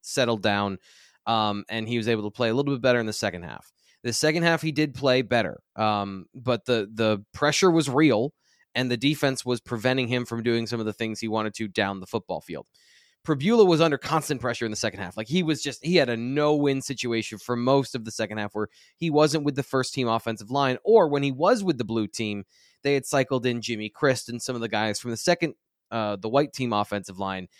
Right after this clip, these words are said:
So it wasn't really like he was playing with the starters throughout, including at receiver, where, um, you know, you're getting to the young guys late in the game. So Bo was under more pressure than Drew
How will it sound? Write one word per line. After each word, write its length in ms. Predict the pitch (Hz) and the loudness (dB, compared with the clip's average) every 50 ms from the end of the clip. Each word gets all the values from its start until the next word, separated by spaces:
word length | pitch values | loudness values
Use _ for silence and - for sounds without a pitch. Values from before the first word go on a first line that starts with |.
| _ _ _ | _ _ _
So 120 | - 165 | 0 0
it 60 | 156 | 2
wasn't 300 | 165 190 185 170 170 - 131 | 4 4 2 2 0 -2 -6
really 380 | 143 147 156 160 160 147 143 | -4 0 2 4 4 4 4
like 180 | 135 127 131 - | 2 2 0 0
he 60 | - | -2
was 120 | 131 117 - | -6 -6 -6
playing 320 | - - 131 120 117 113 | -2 -2 0 0 0 -2
with 100 | 110 110 | -4 -6
the 80 | 98 104 | -6 -8
starters 400 | - - 123 117 104 104 101 - | -4 -2 0 0 0 -2 -6 -6
throughout, 460 | - 120 113 110 120 120 107 101 - | -8 -6 -2 2 2 4 4 2 0
including 580 | - 120 113 - _ 226 240 233 185 170 156 151 | -4 -10 -14 -4 _ 4 4 6 6 4 4 2
at 180 | 131 135 127 - | 0 -2 -2 -2
receiver, 520 | 113 131 - - 233 214 - - - - _ _ _ _ _ _ _ _ _ | -4 -4 -2 0 -2 -2 -2 -4 -10 -14 _ _ _ _ _ _ _ _ _
where, 540 | 117 123 127 123 117 113 110 110 - - 107 | -2 0 2 2 4 2 0 0 -2 -4 -2
um, 380 | 113 110 107 104 101 98 101 90 | 0 0 0 0 -2 -4 -6 -6
you 120 | 117 120 | -6 -4
know, 60 | 113 110 | -4 -2
you're 120 | 113 123 | -2 2
getting 240 | 131 147 139 139 131 | 2 2 2 0 -2
to 120 | 120 143 123 | -4 -6 -4
the 80 | 123 | -2
young 240 | 120 135 131 131 131 | 0 0 0 0 0
guys 360 | 120 113 107 107 101 98 92 | 0 0 0 0 -2 -4 -6
late 300 | - 98 107 120 120 104 | -10 -6 -4 -4 -2 -2
in 60 | 107 | -4
the 80 | 104 104 | -6 -6
game. 240 | 92 98 87 82 73 | -8 -8 -12 -14 -14
So 260 | - - 123 117 107 - _ _ _ _ _ _ _ _ 113 110 _ _ | -8 -4 -4 -4 -4 -6 _ _ _ _ _ _ _ _ _ -20 _ _
Bo 280 | - 156 160 180 196 | 4 6 8 8 8
was 200 | 214 214 196 156 | 8 6 4 6
under 400 | 170 170 165 160 156 151 147 139 | 4 4 4 4 4 2 2 2
more 420 | 123 120 117 123 135 139 143 151 151 | 0 -2 -4 -2 0 2 4 2 2
pressure 460 | - - 147 139 127 - - 139 135 | 0 0 -2 -2 -2 0 -2 -2 -2
than 220 | 110 123 120 113 | -2 -2 -4 -4
Drew 560 | 104 113 110 123 123 110 95 92 92 90 90 | -4 -2 0 0 0 0 -2 -4 -6 -8 -10